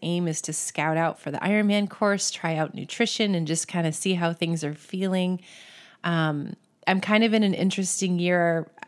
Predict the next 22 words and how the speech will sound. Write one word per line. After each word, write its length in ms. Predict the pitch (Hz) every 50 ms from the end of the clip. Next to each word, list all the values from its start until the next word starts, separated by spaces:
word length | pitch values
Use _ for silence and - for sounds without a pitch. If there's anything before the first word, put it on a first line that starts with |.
| - -
I 100 | - 190
have 120 | 190 190 175
some 220 | - - 202 196
real 160 | 202 220 240
performance 680 | 240 - 254 226 - - 190 180 180 185 180 180 175
goals 380 | - - 170 165 165 165 156 -
for 160 | - - 160
next 420 | 151 170 180 180 - - - - -
year. 120 | 160 156
As 140 | 156 156 160
I 60 | 165
said, 160 | 160 - 170
I 60 | 165
was 160 | 160 160 160 -
turning 320 | - - 165 160 156 156
fifty, 440 | - - 170 165 147 - - 156 156
so 160 | 156 - 175
I'm 120 | 170 170 175
really 240 | 185 214 247 269 254
using 360 | 214 202 190 180 175 170 165
this 260 | 165 165 - - -
year 360 | 165 165 165 165 165 160 156